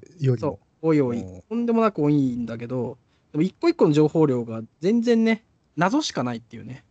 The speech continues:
Speaker 1: <laughs> そうね。うん、回収できないっていう。
Speaker 2: そう、回収できないんだよね。こんなにやってるけど。
Speaker 1: うん。
Speaker 2: だから正直ね、我々のディテクティブもね、<laughs> なんだかもうさ、
Speaker 1: もうね、
Speaker 2: うーんっていう感じ。
Speaker 1: あきら-、諦めましょう。一時間は普通に超えますから。
Speaker 2: え、超えちゃうのか。
Speaker 1: とりあえず。
Speaker 2: まあそうね。まあとりあえず、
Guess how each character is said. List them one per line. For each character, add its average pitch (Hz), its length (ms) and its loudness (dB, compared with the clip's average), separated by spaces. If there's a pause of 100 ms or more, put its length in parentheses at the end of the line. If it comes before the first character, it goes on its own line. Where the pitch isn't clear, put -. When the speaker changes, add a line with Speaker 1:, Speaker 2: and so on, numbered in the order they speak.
(240)
Speaker 1:
<laughs> 151 340 4
そ 151 140 0
う 104 40 -8
ね。 113 300 -10
う 117 80 -12
ん、 104 60 -14
回 160 160 -2
収 165 120 -2
で 151 80 0
き 143 60 -4
な 127 80 -4
い 101 40 -10
っ - 20 -16
て - 140 -20
い 101 120 -16
う。 - 20 -18
Speaker 2:
そ 123 80 -10
う、 - 40 -10
回 240 140 -4
収 254 180 -2
で 185 120 4
き 240 100 0
な 277 120 2
い 151 40 2
ん 127 40 -2
だ 117 60 -8
よ 117 60 -10
ね。 127 120 -10
こ - 160 -8
ん 175 80 0
な 226 80 0
に 170 80 0
や 165 60 -2
っ - 20 -8
て 104 120 -8
る 147 80 -6
け - 100 -18
ど。 135 80 -20
Speaker 1:
う - 20 -20
ん。 - 20 -20 (320)
Speaker 2:
だ 220 80 -4
か 196 60 2
ら 156 60 2
正 285 360 -2
直 330 140 -4
ね、 208 280 0
我 175 160 2
々 190 140 4
の 180 80 0
デ 170 80 -4
ィ 175 40 -6
テ 202 100 -4
ク - 80 -20
テ 196 80 -8
ィ 160 40 -6
ブ 120 100 -12
も 113 120 -12
ね、 123 200 -12 (140)
<laughs> - 60 -20
な 156 200 0
ん 185 160 0
だ 135 100 -4
か 123 160 -10
も 123 320 -2
う 117 40 -10
さ、 123 160 -16 (380)
Speaker 1:
も 117 100 -12
う 107 40 -14
ね、 110 80 -14
Speaker 2:
う - 20 -4
ー 170 300 0
ん 156 40 -4
っ - 40 -6
て - 80 -18
い 120 40 -10
う - 40 -16
感 117 160 -12
じ。 147 120 -8
Speaker 1:
あ 120 360 -10
き - 100 -14
ら-、 160 80 -4
諦 - 20 -6
め 165 80 -6
ま 160 120 -4
し - 80 -8
ょ 139 40 -10
う。 131 140 -18
一 127 180 -8
時 160 80 -8
間 147 80 -4
は 95 60 -8
普 - 60 -14
通 - 80 -6
に 131 60 -4
超 120 100 -4
え 127 40 -2
ま 143 100 -4
す - 40 -20
か 101 120 -10
ら。 - 80 -6 (680)
Speaker 2:
え、 226 100 -14 (100)
超 240 60 -10
え 285 40 -8
ち - 60 -10
ゃ 123 60 -2
う - 20 0
の 117 60 -4
か。 - 20 -4
Speaker 1:
と 120 60 -6
り - 0 -
あ - 20 -6
え 113 60 -6
ず。 - 120 -20 (380)
Speaker 2:
ま 123 100 -16
あ 123 40 -14
そ 147 320 -14
う 127 40 -16
ね。 156 260 -10 (220)
ま 131 120 -12
あ 127 40 -12
と 160 100 -10
り 180 80 -2
あ 208 60 2
え 202 40 -2
ず、 190 220 -4